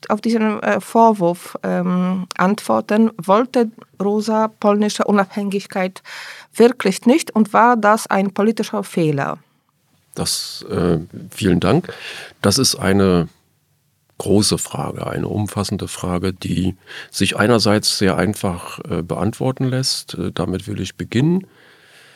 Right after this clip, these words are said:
Speaker 2: Äh, Rosa Luxemburg hat, äh, die Wiedererrichtung, äh, Polens, also die Wiederherstellung der staatlichen Unabhängigkeit Polens vor dem Ersten Weltkrieg ausgeschlossen, aus einer ganzen Reihe von triftigen Gründen.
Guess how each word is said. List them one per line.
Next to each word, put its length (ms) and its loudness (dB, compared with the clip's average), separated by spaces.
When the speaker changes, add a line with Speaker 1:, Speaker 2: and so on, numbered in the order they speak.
Speaker 2:
Äh, 100 2
Rosa 480 4
Luxemburg 640 2
hat, 560 -6
äh, 300 0
die 320 2
Wiedererrichtung, 1200 0
äh, 340 -4
Polens, 540 -2
also 280 -6
die 440 -2
Wiederherstellung 680 0
der 100 -2
staatlichen 480 -4
Unabhängigkeit 1000 -4
Polens 400 -2
vor 200 0
dem 120 2
Ersten 400 -4
Weltkrieg 380 -6
ausgeschlossen, 840 -2
aus 180 -8
einer 180 -4
ganzen 300 -2
Reihe 240 -4
von 240 -10
triftigen 420 -8
Gründen. 540 -2